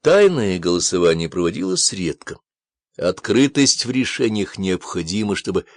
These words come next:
не пошатнулось доверие. Отвлекаясь от стремления любыми, даже самыми жестокими способами защищать права буров и вообще всех белых в юар,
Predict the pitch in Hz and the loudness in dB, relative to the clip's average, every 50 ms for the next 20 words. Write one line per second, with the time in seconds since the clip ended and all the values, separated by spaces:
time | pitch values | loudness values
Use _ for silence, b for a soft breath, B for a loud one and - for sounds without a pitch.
0 | b b b b b 90 90 - - - 90 - - 95 92 90 87 80 73 69 | b b b b b -10 -8 -4 -2 -2 -2 -2 -2 -2 0 0 0 0 -2 -4
1 | 67 73 73 73 85 110 127 - - - - _ _ _ _ _ _ _ _ _ | -4 -4 -4 -2 0 0 0 -2 -4 -10 -12 _ _ _ _ _ _ _ _ _
2 | _ _ _ _ _ _ _ _ _ _ _ - - - 98 92 - 98 98 104 | _ _ _ _ _ _ _ _ _ _ _ -6 -2 0 0 0 0 0 0 0
3 | 110 104 - 175 202 208 175 123 104 - - - 90 85 - - - - 95 90 | 0 0 2 2 2 4 4 4 2 2 0 0 0 0 0 -2 -2 -2 -4 -4
4 | 95 104 101 101 98 95 95 95 101 113 143 170 90 160 147 165 151 117 87 80 | -2 0 0 0 2 2 2 0 0 -2 -2 -4 -4 -2 0 0 0 0 0 -2
5 | 78 76 82 82 80 87 78 - - 98 95 98 98 101 98 92 110 110 - - | -6 -4 -4 -4 -2 0 2 2 2 2 0 -2 -2 -2 -2 -2 -2 -2 -2 0
6 | - 143 139 - 151 147 151 151 131 - - - - 160 147 110 90 - - 87 | 0 0 0 0 -2 -6 -2 0 0 0 0 -2 -2 0 0 0 0 -2 -6 -6
7 | 90 92 - B B B B B B B 87 92 104 104 - - - - 107 98 | -4 -6 -6 B B B B B B B -2 0 0 0 0 -2 -4 -4 -6 -6
8 | - - - 107 95 85 - - 92 90 85 87 85 82 80 - 160 160 110 82 | -2 2 2 2 2 2 -2 -2 0 2 2 2 2 0 -2 -4 -2 0 0 -2
9 | - - - _ _ _ _ - 80 - - - - - - - - 71 69 64 | -2 -6 -20 _ _ _ _ -12 -10 -8 -8 -8 -6 -6 -4 -4 -6 -6 -8 -8
10 | 65 131 147 - 196 - - - - 82 82 80 78 73 - | -4 0 0 0 0 -2 -4 -8 -10 -8 -6 -6 -6 -6 -8